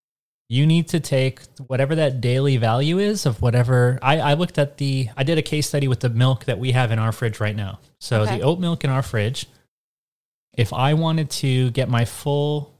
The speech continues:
Speaker 1: value out of it, everyone can do this at home too. You just take whatever it is that you've got, and you need to get a hundred ninety percent of your daily value three times per day, and it needs to be spread out.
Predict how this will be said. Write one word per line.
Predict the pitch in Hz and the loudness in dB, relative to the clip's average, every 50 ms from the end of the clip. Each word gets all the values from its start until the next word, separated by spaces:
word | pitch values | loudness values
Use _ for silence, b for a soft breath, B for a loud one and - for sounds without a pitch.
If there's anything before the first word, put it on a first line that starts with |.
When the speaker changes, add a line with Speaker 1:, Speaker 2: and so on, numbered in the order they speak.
| _ _ _ | _ _ _
Speaker 1:
value | 110 107 131 131 131 127 120 110 107 110 113 98 | -4 -2 0 0 2 0 0 0 -2 -2 -2 -2
out | 110 107 107 | -2 -2 -2
of | 101 95 | -2 -2
it, | 104 110 131 160 - - _ _ _ _ _ _ _ _ _ _ _ _ _ - | -2 -2 -2 -6 -10 -18 _ _ _ _ _ _ _ _ _ _ _ _ _ 2
everyone | 123 139 151 156 156 | 4 6 8 8 8
can | 139 143 | 8 8
do | 135 143 | 8 6
this | 139 131 117 - | 4 4 4 2
at | 131 107 | 2 4
home | 95 131 127 117 107 | 4 6 6 6 4
too. | - - 127 110 101 | 2 2 2 2 2
You | 104 98 | 0 0
just | 110 110 - | -2 -4 0
take | - 143 - | 0 0 2
whatever | - 131 131 139 139 143 147 | 2 2 0 2 0 0 0
it | 143 | 0
is | 135 139 131 117 | 0 0 0 0
that | 139 123 | 0 0
you've | 127 127 123 117 | 0 0 0 2
got, | - 117 107 110 131 143 - - _ _ _ _ _ _ _ _ _ _ _ _ _ | 0 2 2 2 0 -2 -6 -12 _ _ _ _ _ _ _ _ _ _ _ _ _
and | - 113 120 | 0 4 4
you | 123 131 131 | 6 6 6
need | 135 147 170 175 | 4 4 2 2
to | - 170 | -2 -2
get | 143 139 135 135 - | 0 0 0 0 -2
a | - | -4
hundred | 113 - 143 147 160 190 190 | -6 -2 -2 -2 -2 -2 -2
ninety | 180 175 160 156 156 160 | -2 -2 0 0 -2 -2
percent | 156 - 151 - - - 127 117 135 175 - - - - _ _ - | -2 -2 -2 -2 0 0 0 0 0 -2 -4 -8 -16 -20 _ _ -8
of | 123 117 123 | -4 -2 0
your | 120 | 0
daily | 107 110 117 113 131 151 147 127 | 0 0 0 0 0 0 -2 0
value | 113 113 104 107 120 139 151 170 196 220 226 214 - _ _ _ _ _ _ _ _ _ _ | 0 0 0 0 -2 -2 -4 -4 -6 -6 -8 -10 -14 _ _ _ _ _ _ _ _ _ _
three | - 156 156 160 | -4 -2 -2 -2
times | 156 - - 151 147 139 - | -2 -2 -2 0 0 0 0
per | - - 139 | 0 -2 -2
day, | 120 113 123 110 101 101 - _ | 0 0 0 -2 -2 -4 -8 _
and | - 123 127 | 0 2 2
it | 135 | 4
needs | 135 143 151 175 170 - - | 4 4 4 4 4 0 -2
to | - 151 | -4 -2
be | 139 139 | 0 0
spread | 127 - - - 131 127 | -2 -2 -2 -2 0 2
out. | 120 110 95 95 - | 2 2 0 0 -4